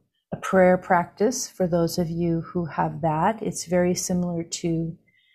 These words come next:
a yoga practice, or for some people, even a music or dance practice or an art practice. It's just another way of going in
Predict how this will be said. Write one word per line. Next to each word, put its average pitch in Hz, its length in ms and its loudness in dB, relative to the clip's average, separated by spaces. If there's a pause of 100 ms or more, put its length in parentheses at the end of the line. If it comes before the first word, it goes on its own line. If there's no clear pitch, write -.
(240)
a 175 40 0
yoga 170 400 -2
practice, 196 920 -2
or 160 260 -4
for - 180 -10
some 170 280 -4
people, 175 400 -4
even 170 280 -2
a 170 60 -4
music 175 720 -2
or 175 140 -2
dance 170 540 -4
practice 233 760 -4
or 170 180 -2
an 170 200 -4
art 165 280 -4
practice. - 720 -4 (640)
It's 220 200 6
just 269 300 0
another 202 640 4
way 190 580 2 (920)
of - 220 -8
going 190 400 4
in 190 460 0